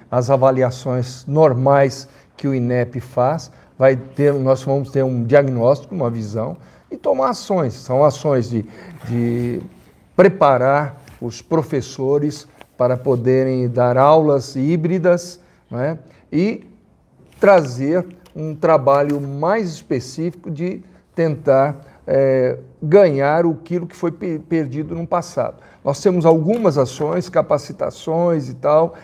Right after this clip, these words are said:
e isso tudo vai ser feito. Com relação às universidades, aí nós entramos num outro, uma questão, que a universidade, ela tem o que chamamos de autonomia acadêmica,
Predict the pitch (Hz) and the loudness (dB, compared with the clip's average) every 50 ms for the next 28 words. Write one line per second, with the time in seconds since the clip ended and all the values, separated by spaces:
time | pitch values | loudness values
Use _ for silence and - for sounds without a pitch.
0 | - - _ - - 151 165 180 185 202 190 196 - 170 - - 170 170 160 180 | -20 -20 _ -6 -2 0 0 2 2 2 0 0 -4 -12 -10 -8 -6 -4 -4 0
1 | 165 175 175 170 - 202 180 185 - - - - - - - 240 254 233 240 254 | 2 2 2 2 2 2 0 2 -2 -6 -10 -10 -12 -8 -2 0 2 2 4 4
2 | 196 151 - - 151 139 131 131 131 135 120 139 143 143 135 123 127 127 127 - | 2 2 0 -2 -2 -2 0 0 -2 -2 -4 -4 -6 -6 -6 -4 -6 -6 -8 -10
3 | 131 123 127 143 170 170 156 127 120 110 - - - _ _ _ _ _ _ _ | -6 0 2 4 4 4 4 0 -4 -8 -14 -18 -20 _ _ _ _ _ _ _
4 | - 143 143 143 160 175 185 180 170 139 185 180 170 - 165 170 180 175 160 135 | 0 0 2 2 2 2 2 2 2 2 0 -4 -4 -2 -2 -2 -2 -2 -4 -4
5 | 156 175 165 156 170 196 220 220 214 196 185 196 190 190 190 220 190 - - - | -4 -4 0 2 4 4 4 4 2 -4 -6 -6 -6 -6 -6 -8 -8 -8 -8 -8
6 | - - - - _ _ _ _ _ _ _ _ _ - - - - 208 233 - | -10 -10 -10 -12 _ _ _ _ _ _ _ _ _ -6 -6 -6 -6 -2 -2 0
7 | - 233 196 151 135 147 131 - - 131 127 139 147 160 151 139 120 117 - - | 0 2 0 0 0 -2 -4 -6 -10 -4 2 4 6 6 6 4 0 -4 -10 -14
8 | - - - - 117 139 139 156 156 - - 160 170 175 165 175 - 139 - - | -18 -20 -18 -6 -2 2 2 2 2 0 -2 -2 -2 -2 -2 -4 -8 -10 -2 0
9 | 165 147 131 139 143 156 160 139 123 143 160 160 180 175 185 - 185 185 180 175 | 0 0 0 0 -2 -2 -4 -4 0 2 2 2 2 2 -2 -2 0 0 0 0
10 | 147 143 160 180 185 180 180 185 180 147 123 113 107 - - - - - - | 0 0 2 4 4 4 4 4 0 0 0 -2 -4 -6 -8 -16 -18 -20 -20